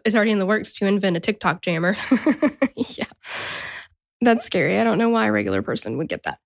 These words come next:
Speaker 2: In July of twenty eighteen, Brooks was indicted for petty theft after he allegedly stole shingles from a hardware store, <laughs> to which he pleaded not guilty.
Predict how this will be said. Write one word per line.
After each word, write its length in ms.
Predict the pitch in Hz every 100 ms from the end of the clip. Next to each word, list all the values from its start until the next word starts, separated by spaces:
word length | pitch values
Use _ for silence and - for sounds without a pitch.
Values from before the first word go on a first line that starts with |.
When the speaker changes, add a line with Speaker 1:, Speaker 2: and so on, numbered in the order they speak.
| _ - _ _ _ _ _ -
Speaker 2:
In 220 | 302 311
July 400 | 277 269 262 320
of 140 | 330
twenty 320 | - 294 294
eighteen, 560 | - 269 - 254 247 240
Brooks 320 | 226 254 -
was 120 | 294
indicted 580 | 269 262 233 233 240 233
for 180 | - 233
petty 320 | - 247 277
theft 440 | 262 240 220 220 -
after 280 | 220 226 240
he 200 | 226 240 -
allegedly 600 | 247 247 277 359 320 302
stole 360 | - 277 269
shingles 600 | 262 - 294 311 330 320
from 200 | - 285
a 40 | 226
hardware 460 | 247 269 277 311
store, 540 | 302 - 330 330 330 320 - - - _ _ _ _ _ _
<laughs> 960 | - - - - - _ _ _ - -
to 220 | - 302
which 240 | 269 294
he 100 | -
pleaded 480 | 330 - 294 277 -
not 240 | 269 240 -
guilty. 600 | 233 240 - 262 240